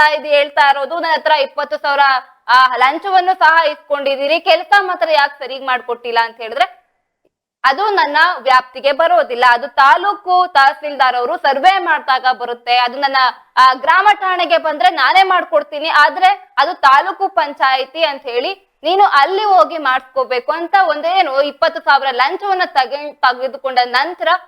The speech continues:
ಪಿ ಡಿ ಒ ದೂರುದಾರರಿಗೆ ಹೇಳ್ತಾ ಇರುವ ಇದೆ ಅಂತ ಹೇಳಿದ್ರೆ, ಆ, ಏನು ದು-, ದುಡ್ಡನ್ನ ಇಸ್ಕೊಂಡಿದ್ದಾರೆ, ಆ ಒಂದು ವ್ಯಕ್ತಿ ಹತ್ರ ತಮಗೆ ಎಷ್ಟು ಬೇಕೋ ಅಷ್ಟು ಹಣವನ್ನ, ಆ, "ನನ್ ಕೈಲಿ ಆಗೋದಿಲ್ಲ" ಅಂತ ಹೇಳಿದ್ರು, "ಇಲ್ಲ, ದುಡ್ಡು ಬೇಕೇ ಬೇಕು" ಅಂತ ಹೇಳಿ ಇಸ್ಕೊಂಡಿದ್ದಾರೆ, ಆದ್ರೆ ಕೆಲಸ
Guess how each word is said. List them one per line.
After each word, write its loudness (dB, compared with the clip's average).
ಪಿ -2
ಡಿ 0
ಒ 4
ದೂರುದಾರರಿಗೆ -2
ಹೇಳ್ತಾ 0
ಇರುವ -4
ಇದೆ -2
ಅಂತ -10
ಹೇಳಿದ್ರೆ, -4
ಆ, 4
ಏನು -2
ದು-, -6
ದುಡ್ಡನ್ನ 0
ಇಸ್ಕೊಂಡಿದ್ದಾರೆ, -4
ಆ 6
ಒಂದು 0
ವ್ಯಕ್ತಿ 0
ಹತ್ರ 2
ತಮಗೆ -2
ಎಷ್ಟು -2
ಬೇಕೋ 0
ಅಷ್ಟು -2
ಹಣವನ್ನ, -2
ಆ, 6
"ನನ್ -6
ಕೈಲಿ 2
ಆಗೋದಿಲ್ಲ" 2
ಅಂತ -6
ಹೇಳಿದ್ರು, 0
"ಇಲ್ಲ, 0
ದುಡ್ಡು -8
ಬೇಕೇ 0
ಬೇಕು" -2
ಅಂತ -6
ಹೇಳಿ -4
ಇಸ್ಕೊಂಡಿದ್ದಾರೆ, -2
ಆದ್ರೆ -8
ಕೆಲಸ -4